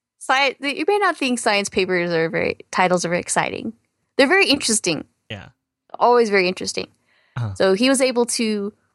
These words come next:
Speaker 1: plot the data that he had on a graph. It showed pretty much a linear relationship between, um, how fast a galaxy was moving based upon how far they were away from us.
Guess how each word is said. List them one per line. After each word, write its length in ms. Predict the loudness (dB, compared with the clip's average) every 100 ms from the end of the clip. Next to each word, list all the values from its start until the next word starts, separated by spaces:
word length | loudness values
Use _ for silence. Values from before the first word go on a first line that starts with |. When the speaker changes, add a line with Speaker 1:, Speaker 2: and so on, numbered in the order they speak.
| _
Speaker 1:
plot 460 | -4 0 2 2 0
the 80 | 0
data 340 | 2 4 2
that 140 | 2 0
he 120 | -4
had 300 | -2 2 4
on 120 | 4
a 60 | 2
graph. 400 | 4 4 2 -2
It 80 | -4
showed 380 | 0 2 0 -2
pretty 180 | 0
much 180 | 0 2
a 60 | 0
linear 440 | 0 2 4 4
relationship 600 | 2 2 0 0 0 0 -2
between, 840 | -4 -2 0 4 4 4 4 0 _ _ _ _ _ _ -4
um, 320 | 0 0 -2 -12 _ _ _ _ _ _ _ _ _ _ _ _ _ _ _ _
how 300 | -4 0 2
fast 540 | 0 -2 0 2 0 -2
a 40 |
galaxy 480 | 0 2 0 -2 -2
was 320 | 0 -2 -2 -8 -2
moving 580 | 0 2 2 0 -2 -6 _
based 260 | 0 0 0
upon 200 | 0 0
how 140 | 2
far 260 | 0 0 2
they 120 | 2
were 160 | 0 0
away 200 | 0 -4
from 180 | -4 -8
us. 300 | -4 -6